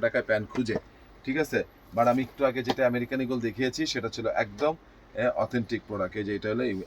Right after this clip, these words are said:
আমেরিকান ইগলের অথেন্টিক, এখানে পুরাতন থাকবে, এখানে পুরাতন হবে। আর যেটা কপি প্রোডাক্ট, এটা দেখেন কত চকচক করতেছে, শিখে নেন,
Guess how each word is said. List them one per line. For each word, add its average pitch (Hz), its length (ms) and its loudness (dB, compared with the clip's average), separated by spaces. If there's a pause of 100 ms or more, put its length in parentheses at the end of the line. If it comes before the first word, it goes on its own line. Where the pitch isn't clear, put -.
আমেরিকান 104 340 -4
ইগলের 120 240 0
অথেন্টিক, 98 240 -4
এখানে 110 200 -4
পুরাতন 135 420 4
থাকবে, 87 260 -6 (440)
এখানে 131 260 2
পুরাতন 139 420 4
হবে। 90 160 -2 (380)
আর 107 120 0
যেটা 110 140 0 (100)
কপি 143 240 8
প্রোডাক্ট, 151 280 4
এটা 117 180 4
দেখেন 107 260 0
কত 117 100 -2 (120)
চকচক 120 380 -6
করতেছে, - 380 -12 (420)
শিখে 131 280 -2
নেন, 90 120 -4